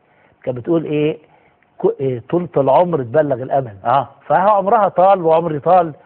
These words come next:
Speaker 1: وان شاء الله الامل ده يتحقق.
Speaker 2: ان شاء الله. يعني معنى كده ان خلاص هنبتدي نختار ألف طبيب مصري غير
Speaker 1: آه.
Speaker 2: عمليات التدريب اللي هتتم في
Speaker 1: بالظبط
Speaker 2: مصر.
Speaker 1: كده.
Speaker 2: يعني اطباء وزارة الصحة ممكن يتدربوا في مستشفيات الجامعات.
Speaker 1: هيتدربوا.
Speaker 2: هيتدربوا.
Speaker 1: ان شاء الله، باذن الله.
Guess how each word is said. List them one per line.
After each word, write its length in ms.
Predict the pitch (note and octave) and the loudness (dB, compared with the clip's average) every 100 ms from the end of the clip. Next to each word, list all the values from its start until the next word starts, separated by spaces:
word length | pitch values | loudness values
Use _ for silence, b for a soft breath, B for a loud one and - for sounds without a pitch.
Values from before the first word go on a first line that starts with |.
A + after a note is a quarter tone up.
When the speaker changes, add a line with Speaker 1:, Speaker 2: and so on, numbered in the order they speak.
| b | b
Speaker 1:
وان 180 | C#3 C3+ | -10 -4
شاء 220 | - F#3+ | 2 2
الله 160 | E3 E3+ | 4 0
الامل 300 | D#3+ D#3 C3+ | 0 -4 -4
ده 80 | C3 | -4
يتحقق. 260 | - - B B | -6 -18 B B
Speaker 2:
ان 80 | A#2 | -8
شاء 200 | - C3+ | 0 0
الله. 200 | G#2+ F2+ b b - | 2 -4 b b -4
يعني 240 | A2+ A#2+ | -4 -2
معنى 240 | C3+ C#3+ C#3 | -2 -2 -4
كده 200 | D#3 D#3 | -4 -4
ان 120 | C3+ | -4
خلاص 360 | B2 C3 D#3 D#3+ - - | -2 2 2 0 -10 -16
هنبتدي 640 | - A#2+ A2 - C#3 C#3+ | -10 -8 -8 -10 -8 -8
نختار 460 | B2 - C#3 C3 - C#3+ | -8 -2 0 2 0 -4
ألف 240 | C#3+ - | -4 -6
طبيب 380 | A2 G#2+ B2 G2 | -8 -8 -8 -6
مصري 380 | D3 - F#3+ F3 b - | -6 -4 -10 -10 b -8
غير 220 | A#2+ F#3+ | 0 2
Speaker 1:
آه. 20 | E3 | 2
Speaker 2:
عمليات 460 | C#3 C3 C#3+ F3+ | 0 -2 -2 -2
التدريب 400 | E3+ C#3 A#2 F3 | -4 -6 -4 -4
اللي 140 | E3+ B2 | -2 -2
هتتم 340 | A2+ E3 C#3+ | -2 -4 -2
في 60 | A2 | 0
Speaker 1:
بالظبط 200 | E3+ - | 0 -2
Speaker 2:
مصر. 100 | A#2+ | -20
Speaker 1:
كده. 100 | F#2 - _ | -20 -20 _
Speaker 2:
يعني 320 | A2 G#2+ B2 - | -2 -2 -4 -8
اطباء 420 | A#2+ A#2+ A2+ D#3+ | -6 -2 0 0
وزارة 200 | D3+ D#3 - | 0 -2 -2
الصحة 260 | F#3 A#2 D#3+ | -4 -4 -6
ممكن 220 | E3+ D3+ | -8 -10
يتدربوا 600 | B2+ C#3 C#3 F3 F#3+ F#3+ b b - | -4 -2 2 2 0 -4 b b -10
في 140 | C#3 | -8
مستشفيات 560 | C3+ - B2+ C3+ D#3+ - | -6 -4 -4 2 2 2
الجامعات. 380 | D3+ G3+ - C3+ | 2 2 2 0
Speaker 1:
هيتدربوا. 440 | E3+ D#3 E3+ A#2+ - _ _ _ _ - | 0 2 0 -2 -10 _ _ _ _ -4
Speaker 2:
هيتدربوا. 440 | C#3+ C#3 A#2 A2+ | -2 -2 -4 0
Speaker 1:
ان 40 | D3 | 2
شاء 140 | C3+ | 2
الله، 200 | A#2 F2+ - _ | -2 -18 -20 _
باذن 320 | A#2 F3 B2+ | -10 -10 -10
الله. 200 | F2 E2 | -20 -20